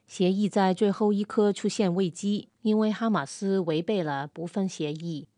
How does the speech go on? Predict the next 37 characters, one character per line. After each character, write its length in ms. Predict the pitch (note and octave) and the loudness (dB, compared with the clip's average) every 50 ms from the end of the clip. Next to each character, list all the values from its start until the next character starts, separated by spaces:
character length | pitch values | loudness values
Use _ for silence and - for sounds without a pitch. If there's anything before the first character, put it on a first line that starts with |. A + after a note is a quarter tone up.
| _ _ _ _ | _ _ _ _
企 240 | - - - F#3 D#3+ | -16 -10 -8 -8 -8
图 260 | - - F#3+ F#3+ G3 | -8 -6 -6 -6 -4
获 220 | F#3+ - B3 G3+ | -2 0 0 0
取 220 | F3 - - F3 E3+ | 0 -2 -8 -10 -10
更 260 | - - F#3 D#3+ C#3+ | -6 -4 -4 -4 -4
多。 340 | - - D#3+ E3 E3+ - _ _ _ _ _ _ _ _ _ _ _ _ - | -4 -2 -2 -2 -2 -4 _ _ _ _ _ _ _ _ _ _ _ _ -4
以 80 | E3+ | -4
色 180 | E3 - - A#3 | -4 0 0 2
列 200 | G#3+ A3+ A3 G#3+ | 4 4 4 4
内 200 | G#3+ A#3 A3+ F#3+ | 4 4 2 2
阁 320 | D#3+ - D#3+ D3+ E3+ F#3 - - _ - | 2 2 2 2 2 2 0 -8 _ -8
推 240 | - - A3 G#3 | 0 2 2 2
迟 240 | F#3 - - F3+ F3+ | 2 0 -2 -2 -2
至 260 | F3+ - G#3+ G#3+ G#3 | 0 2 2 2 2
星 220 | G#3+ G#3 - A3+ A3+ | 2 2 2 0 0
期 220 | G#3 - - A#3 | 0 0 -2 -2
五 260 | A3+ F#3+ D3+ C#3 C3 | -2 -2 -2 -4 -4
才 260 | B2 - - D3 D3 D#3+ | -4 -2 0 0 0 0
开 220 | - - G#3 F#3+ | 0 -2 -2 -2
会， 340 | F#3 - G3+ F3+ D3+ C#3 C#3+ _ _ _ - | -2 0 0 2 2 0 -2 _ _ _ -2
在 280 | - A3 G3+ G3 F3+ | 0 2 2 2 2
截 220 | E3+ - - F3 F#3+ | 0 0 0 0 0
稿 180 | - F#3 - | 2 0 -2
时 280 | D#3 - - D#3+ D#3 E3 | -2 -2 -2 -2 0 0
以 100 | E3 D3 | -2 -2
前 400 | C#3 - - D#3 C3+ C3+ C3+ C#3+ | -4 -6 -6 -6 -6 -6 -8 -8
还 160 | - E3+ E3 F3 | -6 -4 -2 0
未 220 | F#3 G3+ F#3 E3+ | 2 2 2 2
正 240 | D3 - G#3 G3 F3+ | 0 0 0 0 0
式 220 | - - - E3 | -2 -2 -4 -4
通 240 | E3 - - F#3+ F#3 | -4 -2 -2 -2 -2
过 260 | - F#3 F3 F3 D#3+ | 0 0 2 2 2
有 160 | D3 C#3+ C#3+ | 0 -2 -2
关 240 | C#3 C#3+ - E3+ E3+ | -2 -2 -2 -2 0
的 180 | E3+ E3 E3 D#3+ | 0 0 0 -2
协 240 | D#3+ - - C#3+ C#3 | -2 -4 -6 -6 -6
议。 360 | D#3 D3+ D#3+ D#3 - - | -6 -6 -6 -8 -8 -8